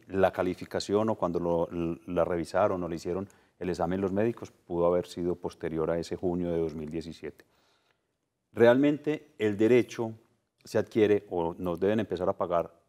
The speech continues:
las mesadas pensionales, la, y hablando de la pensión de invalidez, desde la fecha de la estructuración, en este caso desde junio de dos mil diecisiete. Pero tenemos que tener en cuenta, eh, un punto, y es hasta qué momento le pagaron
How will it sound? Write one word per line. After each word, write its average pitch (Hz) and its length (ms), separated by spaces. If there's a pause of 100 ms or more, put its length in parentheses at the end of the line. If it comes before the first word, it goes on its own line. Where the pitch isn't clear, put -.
las 87 540
mesadas 101 360
pensionales, 92 640 (340)
la, 90 180
y 98 100
hablando 92 240
de 107 60
la 98 80
pensión 87 240
de 90 40
invalidez, 98 420 (260)
desde 98 240
la 90 120
fecha 92 300
de 107 60
la 98 80
estructuración, 87 840
en 85 80
este - 200
caso 101 280
desde 87 180
junio 87 260
de 95 60
dos 82 120
mil 80 140
diecisiete. 95 540 (440)
Pero 98 140
tenemos 104 320
que 135 80
tener 117 240
en 117 80
cuenta, 113 580 (140)
eh, 87 420 (680)
un 113 120
punto, 113 520 (260)
y 98 180
es 95 220 (500)
hasta - 280
qué 107 120
momento 113 600 (320)
le 92 220
pagaron 87 520